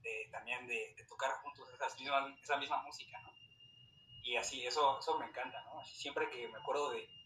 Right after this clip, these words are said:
de, de un, de una melodía en, así, o de alguna sinfonía, algún concierto, ah, digo, "Ah, pues, esa, esa la toqué cuando, cuando me llevaba más con tal amigo, o cuando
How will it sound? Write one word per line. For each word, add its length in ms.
de, 760
de 320
un, 260
de 240
una 200
melodía 580
en, 160
así, 400
o 240
de 160
alguna 300
sinfonía, 720
algún 200
concierto, 640
ah, 140
digo, 220
"Ah, 200
pues, 180
esa, 200
esa 220
la 120
toqué 220
cuando, 440
cuando 220
me 120
llevaba 260
más 380
con 280
tal 140
amigo, 720
o 20
cuando 180